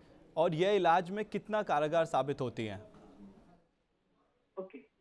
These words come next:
Speaker 2: तो, अ, देखिए, जैसे मैंने बोला, एबीए, applied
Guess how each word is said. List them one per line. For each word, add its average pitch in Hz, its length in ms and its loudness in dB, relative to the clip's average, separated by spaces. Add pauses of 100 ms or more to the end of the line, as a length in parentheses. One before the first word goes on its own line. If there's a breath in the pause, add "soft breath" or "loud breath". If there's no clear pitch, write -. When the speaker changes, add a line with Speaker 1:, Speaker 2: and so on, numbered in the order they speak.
(480)
Speaker 2:
तो, 311 200 -2
अ, 233 460 0 (300)
देखिए, 214 480 -2 (640)
जैसे 240 240 0
मैंने 262 240 0
बोला, 247 320 2 (320)
एबीए, 233 920 0 (840)
applied 202 580 2